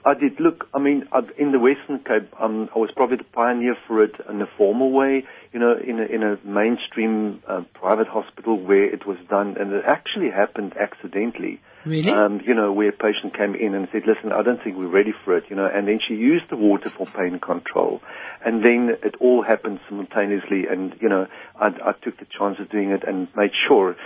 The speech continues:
Speaker 1: that the principles and the scientific principles are in place, you know, without being too daring.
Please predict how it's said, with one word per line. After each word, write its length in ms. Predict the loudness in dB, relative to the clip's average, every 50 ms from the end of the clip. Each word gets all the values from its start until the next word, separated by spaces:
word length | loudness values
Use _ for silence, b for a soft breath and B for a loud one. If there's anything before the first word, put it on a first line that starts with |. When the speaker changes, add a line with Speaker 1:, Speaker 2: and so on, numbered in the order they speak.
| B B B B -6
Speaker 1:
that 120 | -4 -4
the 60 | -4 -8
principles 580 | 0 0 0 0 0 -4 -8 -6 -4 -4 -4 -4
and 100 | -6 -6
the 80 | -6 -2 0
scientific 580 | 0 0 0 -2 0 0 0 0 -2 -12 _
principles 460 | -12 -12 -12 -10 -10 -4 -2 -2 -2 0
are 140 | 0 -2 -2
in 120 | -2 -6 -6 0
place, 220 | 2 2 2 2 -2 -6 -10
you 60 | -6
know, 220 | -4 -2 -2 -4 -4 B B B B B B
without 460 | 0 0 0 0 0 0 0 0 0
being 180 | -2 -6 -6 -6 -6
too 80 | -6 -4
daring. 400 | 0 2 2 4 2 0 -4 -8